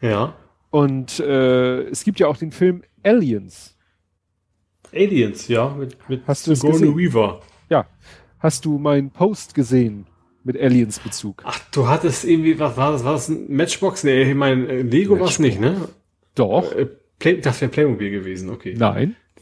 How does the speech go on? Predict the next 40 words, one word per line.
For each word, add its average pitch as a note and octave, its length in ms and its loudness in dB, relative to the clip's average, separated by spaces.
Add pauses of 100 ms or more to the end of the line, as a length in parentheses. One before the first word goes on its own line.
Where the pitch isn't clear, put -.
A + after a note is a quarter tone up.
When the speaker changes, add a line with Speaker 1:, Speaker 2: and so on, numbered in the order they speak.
(340)
Speaker 1:
Okay, C3 260 0 (220)
<laughs> - 180 0
war's - 220 -2
ein C3 80 -2
Lego. A2+ 320 -2 (160)
Speaker 2:
Es D3 140 4
Speaker 1:
Ja, C3+ 60 4
du C#3 60 6
Speaker 2:
war D#3 100 6
Speaker 1:
hast D#3+ 220 -4
so D#3+ 80 0
ein, C#3 140 2
so D3 120 6
ein, D#3 200 -4
so C#3 160 -4
ein, C3+ 200 -2
so - 200 -8
ein C3 60 -4
stehendes D3+ 760 0
Alien-Gedings. A2+ 1080 0
Speaker 2:
Richtig. C3+ 300 2 (540)
Speaker 1:
<laughs> - 260 -2 (1200)
Speaker 2:
Der C#3 100 6
Fachmann D#3 500 0
sagt C3+ 300 2 (220)
Xenomorph. B2+ 920 -2 (600)
Speaker 1:
Ja, A#2+ 300 -2
okay. - 340 -8
<laughs> F4+ 40 -10 (1500)
Speaker 2:
Ja, C3 140 4
man C3+ 140 4
sagt C#3+ 180 2
immer D3 140 4
das B2+ 180 0
Alien-Monster, B2+ 840 2
aber A#2 160 -2
es - 100 -10
heißt, B2 340 -2
glaub A#2 220 -2
ich, - 240 -14